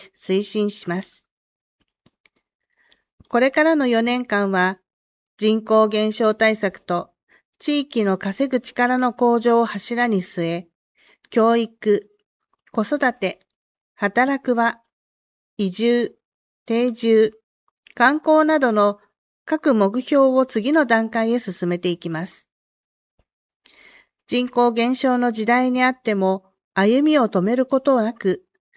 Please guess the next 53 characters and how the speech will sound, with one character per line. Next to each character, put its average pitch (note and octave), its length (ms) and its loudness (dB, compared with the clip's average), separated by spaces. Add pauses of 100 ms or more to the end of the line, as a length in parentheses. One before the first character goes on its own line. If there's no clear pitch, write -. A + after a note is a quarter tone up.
(300)
責 A3+ 340 2
任 A#3+ 240 0
感 G3+ 260 0
と F#3+ 360 0 (240)
情 G#3 240 2
熱 D4 300 0
を C#4+ 120 4
持 C#4+ 140 2
っ C#4 40 -4
て - 460 -6 (400)
市 - 160 -4
政 G#3+ 400 4
を F3+ 60 2
前 A#3 260 -2
へ A#3+ 140 -2
進 G#3+ 280 -8
め A3+ 120 -4
て A#3 100 0
い A3 100 -2
き G#3+ 120 -6
ま G3 160 -2
す。 - 240 -16 (1400)
そ A#3 160 -2
し A3+ 120 -10
て、 A#3 360 -2 (460)
こ G#3 140 4
れ A#3+ 140 4
ま D#4 140 2
で C4 100 4
培 - 380 -6
っ C#4 120 -4
た A#3 140 0
経 A3+ 300 0
験 A3+ 220 -2
と A3 120 2
人 G#3 240 -2
脈 G#3 380 0
を G3 100 2
最 G#3 300 -4
大 D4 240 2
限 B3 200 -2
に G3+ 240 -2
活 - 60 -20
か G3+ 80 -6
し - 160 -14
な B3 140 -4
が A#3 120 -2
ら、 G#3 280 0 (840)
市 - 240 -4
民 G#3+ 220 0
と F#3 160 -2
共 F#3+ 260 -2
に F3+ 260 -2